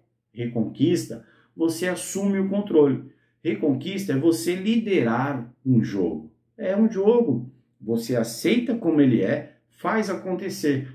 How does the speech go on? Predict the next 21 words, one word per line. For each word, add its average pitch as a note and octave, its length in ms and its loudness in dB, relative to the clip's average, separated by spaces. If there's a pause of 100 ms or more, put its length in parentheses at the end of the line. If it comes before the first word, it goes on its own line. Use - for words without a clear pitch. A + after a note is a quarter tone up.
(100)
Não B2 120 -4
adianta G3+ 420 0
só D3+ 240 -4
ficar C#3+ 200 -10
pensando C#3 440 0
assim, C3 240 -2
"Poxa, E3+ 380 -4
vou D3 240 -2
tentar, B2+ 760 0 (160)
vou D#3 220 4
ver E3+ 240 6
se - 180 -4
dá D#3+ 140 -2
certo." - 640 -4
Para C#4 380 -4
que G3+ 140 -10
você - 680 -4 (420)
vai G3 240 -4
perder E3 320 4
o E3 80 6
game. E2+ 460 -4